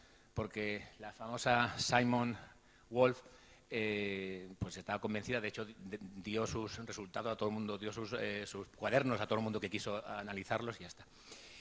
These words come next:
Desde el ámbito de los medios, las amenazas que tiene la comunicación social es también la mala información. ¿Por qué hay mala información? P-, prácticamente los motivos son los mismos, si os fijáis.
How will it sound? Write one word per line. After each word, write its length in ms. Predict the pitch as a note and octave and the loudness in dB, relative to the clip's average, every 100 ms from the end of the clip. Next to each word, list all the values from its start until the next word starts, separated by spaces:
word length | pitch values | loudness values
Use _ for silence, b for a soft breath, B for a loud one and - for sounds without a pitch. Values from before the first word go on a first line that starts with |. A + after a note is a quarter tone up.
| B | B
Desde 180 | C#3+ C#3 | 4 8
el 60 | |
ámbito 280 | E3 G3 G#3 | 8 8 8
de 80 | G3+ | 8
los 120 | F3+ | 8
medios, 520 | F#3+ F#3 E3+ F3+ - - B B B B B | 8 6 6 4 0 -12 B B B B B
las 200 | C3 B2+ | 4 6
amenazas 400 | B2+ C#3 D#3+ F3 | 6 6 6 4
que 100 | D#3 | 0
tiene 180 | D3 C#3+ | 0 2
la 80 | C#3 | 2
comunicación 460 | C3+ B2+ C3 C#3 | 2 2 4 4
social 380 | C3 B2+ C#3 C#3 | 2 4 6 6
es 260 | C3+ B2+ - | 4 2 4
también 260 | B2 D3 | 4 6
la 120 | B2+ | 6
mala 200 | A#2+ D3 | 8 8
información. 560 | C#3+ B2+ A#2+ A#2 F#3 A#2+ F#2 - - - B B B | 6 4 2 6 8 6 0 -14 -20 -20 B B B
¿Por 140 | C#3 | 10
qué 80 | E3 | 10
hay 80 | F3+ | 10
mala 200 | F3+ F3+ | 10 8
información? 540 | F3 E3 E3 F#3+ F3 | 6 4 4 6 4
P-, 120 | D3 F3 | 2 -2
prácticamente 480 | D3 F3+ G3+ F#3 | 4 6 6 6
los 100 | E3+ | 6
motivos 340 | C#3+ C3+ D#3+ D#3+ | 6 6 6 6
son 100 | G#2+ | 4
los 80 | G#2+ | 0
mismos, 300 | F3+ C#3 - | -2 -2 -2
si 60 | |
os 60 | G2 | -4
fijáis. 400 | G#2+ G3 C#3 | 0 2 2